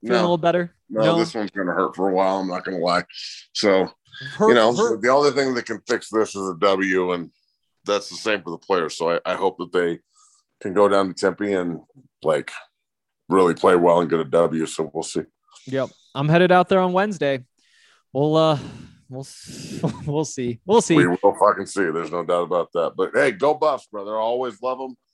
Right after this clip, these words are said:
Speaker 2: I
Speaker 1: Yep.
Speaker 2: got their back. I just, we gotta do better than this.
Speaker 1: And we know that they're capable.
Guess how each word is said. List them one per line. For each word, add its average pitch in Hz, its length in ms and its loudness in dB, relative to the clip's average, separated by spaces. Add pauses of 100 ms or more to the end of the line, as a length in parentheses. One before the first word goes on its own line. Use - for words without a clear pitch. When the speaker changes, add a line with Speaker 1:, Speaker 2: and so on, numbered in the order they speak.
(200)
Speaker 2:
I - 40 -8
Speaker 1:
Yep. 135 100 2
Speaker 2:
got 147 140 0
their 104 80 -8
back. 123 380 2
I 101 60 -2
just, - 560 -14
we 98 120 -10
gotta 104 180 0
do 107 100 -6
better 98 180 2
than 92 120 -12
this. - 340 -16 (360)
Speaker 1:
And 139 220 -8 (280)
we 151 100 4
know 156 300 6
that 139 160 2
they're 131 140 0
capable. 101 520 -10